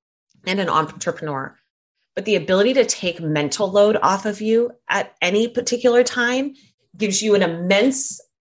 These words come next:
head start 'cause you're able to be prepared the next day. And there's a lot of people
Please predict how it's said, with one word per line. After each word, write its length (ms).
head 420
start 640
'cause 180
you're 260
able 400
to 180
be 200
prepared 760
the 180
next 360
day. 320
And 220
there's 220
a 40
lot 380
of 60
people 520